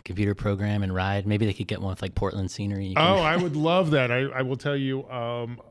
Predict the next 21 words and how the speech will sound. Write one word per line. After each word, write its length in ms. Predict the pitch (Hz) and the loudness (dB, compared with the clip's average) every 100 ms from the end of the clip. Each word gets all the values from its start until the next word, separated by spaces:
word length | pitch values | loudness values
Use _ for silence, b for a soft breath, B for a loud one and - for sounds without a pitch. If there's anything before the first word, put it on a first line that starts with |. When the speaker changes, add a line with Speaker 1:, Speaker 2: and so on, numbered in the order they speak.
| - | -8
Speaker 2:
my 300 | 131 120 120 | -6 -4 -4
body 580 | 123 139 147 143 143 127 | -4 -2 0 0 -2 -2
and 120 | 110 | -2
my 140 | 107 | 0
mental 380 | 113 131 120 117 | 2 2 2 4
health 240 | 117 113 | 4 2
has, 340 | 113 107 101 - 117 | 2 0 -2 -6 -6
um, 460 | 104 104 104 101 - - | -4 -4 -4 -8 -12 -18
suffered 560 | - 147 117 120 113 104 | -8 -4 -2 -4 -4 -4
greatly 680 | 117 113 117 110 110 107 | 0 2 0 0 -2 -2
since, 520 | 95 - 110 101 - - | -2 0 0 0 -6 -8
um, 400 | 110 104 95 92 B B B B | -4 -2 -4 -8 B B B B
since, 500 | - - 120 113 104 - | -18 -6 -2 -2 -4 -10
uh, 440 | 113 101 98 98 - | -8 -8 -8 -10 -12
commuting 420 | - 123 120 110 104 | -6 -2 0 0 0
by 180 | 104 | 0
bike 440 | 98 110 107 101 - | 2 2 2 0 -6
and 200 | 107 98 | -6 -6
foot 400 | - - 113 101 | -8 -4 -2 -2
has, 480 | - 101 95 90 - | -4 -8 -8 -8 -10
uh, 220 | 101 98 | -10 -10